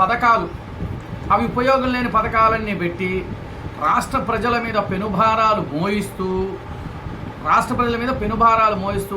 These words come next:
అధికంగా కట్టలేని స్థితికి తీసుకొని వచ్చి ఆయన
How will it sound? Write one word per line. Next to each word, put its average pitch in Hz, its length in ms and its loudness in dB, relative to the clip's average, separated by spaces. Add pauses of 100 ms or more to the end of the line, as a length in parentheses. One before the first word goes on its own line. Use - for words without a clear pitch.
(140)
అధికంగా 247 580 0 (160)
కట్టలేని 233 680 -2
స్థితికి 233 380 -4
తీసుకొని 202 540 -6
వచ్చి 277 300 -4 (760)
ఆయన 196 140 4